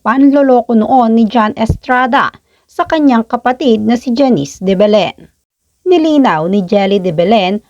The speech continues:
ang kapatid ni Janice de Belen, na wala siyang balak na siraan ang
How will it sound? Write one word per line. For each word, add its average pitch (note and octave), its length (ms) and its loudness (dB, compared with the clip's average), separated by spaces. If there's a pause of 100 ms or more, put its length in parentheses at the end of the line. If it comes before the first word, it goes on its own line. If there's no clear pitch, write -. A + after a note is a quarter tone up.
(160)
ang G#3 240 -2
kapatid G#3+ 560 -2
ni G3+ 80 0
Janice G3+ 400 0
de F#3+ 160 -2
Belen, A3 400 2
na B3+ 160 4
wala A#3+ 400 0
siyang B3 320 0
balak G#3+ 480 -2 (640)
na E4+ 80 -2
siraan B3+ 720 0
ang G#3+ 240 -4